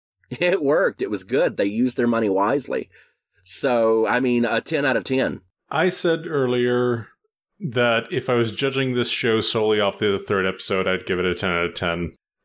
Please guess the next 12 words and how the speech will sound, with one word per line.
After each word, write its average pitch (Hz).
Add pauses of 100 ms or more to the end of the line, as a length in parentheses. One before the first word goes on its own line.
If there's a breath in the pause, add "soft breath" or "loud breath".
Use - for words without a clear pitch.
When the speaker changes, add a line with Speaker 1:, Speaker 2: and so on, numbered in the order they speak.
Speaker 2:
And 123
now 151
that 175
we've 156
discussed -
the 107
entire 151
show 160
and 120
everything 120
it's 104
about, 123